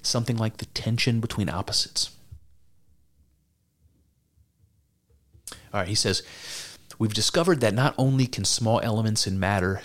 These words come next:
manifest either as a wave or as a particle that seem contrary types of elements, but can manifest as a wave and a particle simultaneously."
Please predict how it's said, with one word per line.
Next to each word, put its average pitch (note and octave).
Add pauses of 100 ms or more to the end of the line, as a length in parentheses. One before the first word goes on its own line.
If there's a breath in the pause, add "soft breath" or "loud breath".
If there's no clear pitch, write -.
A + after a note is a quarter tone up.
manifest G2
either G#2+
as G2
a F2+
wave G2+
or F#2+
as F#2
a F#2
particle - (1080 loud breath)
that -
seem C3+
contrary A2+
types A#2+
of F#2
elements, - (400 loud breath)
but -
can C#3+
manifest C#3
as A#2+
a G#2
wave A2+
and D#2+
a G2
particle G2+ (180 loud breath)
simultaneously." -